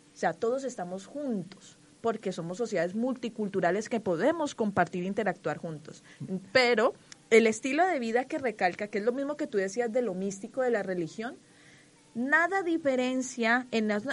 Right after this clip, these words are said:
en una sociedad de consumo o para el mercado le es indiferente si vos te pones una camisa de Chevignon de cien mil pesos a una cam-, a una es-, blusa straple de Ela que vale cien mil pesos. Es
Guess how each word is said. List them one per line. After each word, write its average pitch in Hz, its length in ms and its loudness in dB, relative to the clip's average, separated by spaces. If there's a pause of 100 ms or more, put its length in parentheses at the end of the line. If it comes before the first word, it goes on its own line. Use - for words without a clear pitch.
en 233 140 2
una 311 160 0
sociedad 302 340 2
de 262 100 4
consumo 247 460 0
o 180 80 4
para 233 240 6
el 262 80 0
mercado 247 500 -2
le 311 140 0
es 302 100 -6
indiferente 285 840 -4 (220)
si 285 200 -4
vos 294 160 0
te 370 100 -6
pones 254 320 -4
una 285 200 -8
camisa 240 420 -4
de 190 140 -2
Chevignon 208 560 -4
de 269 100 0
cien 247 220 -4
mil 196 160 -6
pesos 269 440 -6
a 226 120 2
una 214 260 -2
cam-, 220 240 -2
a 214 120 2
una 208 200 2
es-, 226 160 -4 (140)
blusa 240 360 4
straple 247 600 4
de 185 260 4
Ela 190 320 4
que 196 160 0
vale 165 320 0
cien 165 360 0
mil 170 200 -4
pesos. - 600 -2 (240)
Es 226 260 2